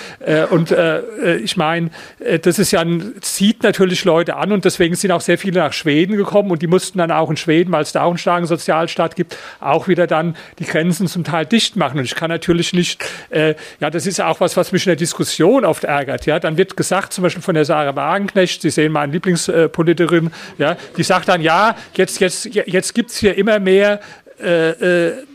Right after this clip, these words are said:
jetzt gibt's hier immer mehr Hartz-vier-Empfänger, ja, aber andererseits sagt ihre eigene Partei, äh, immer für offene Grenzen, sie selbst jetzt nicht, muss man zugeben, ja. Sie hat es schon verstanden, dass es nicht zusammenpasst. Ja, nur,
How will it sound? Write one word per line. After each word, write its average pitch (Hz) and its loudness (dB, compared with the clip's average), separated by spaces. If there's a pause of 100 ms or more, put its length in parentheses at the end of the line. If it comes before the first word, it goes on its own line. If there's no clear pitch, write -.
(120)
jetzt 175 -2
gibt's - -2
hier 175 2
immer 190 2
mehr 185 -2
Hartz-vier-Empfänger, 220 0 (260)
ja, 196 0 (180)
aber 156 -2
andererseits 190 0
sagt 190 -2
ihre 170 0
eigene 180 -2
Partei, 170 -2 (320)
äh, 175 2
immer 196 0 (180)
für 196 0
offene 185 2
Grenzen, 180 -2
sie 139 -4
selbst 170 -2
jetzt 175 0
nicht, 170 2
muss 151 0
man 143 0
zugeben, 127 -2
ja. 180 0 (160)
Sie - -2
hat 151 0
es 160 -6
schon 165 0
verstanden, 165 -2
dass 127 0
es 139 -8
nicht 139 -4
zusammenpasst. 120 -4
Ja, 147 0
nur, 202 4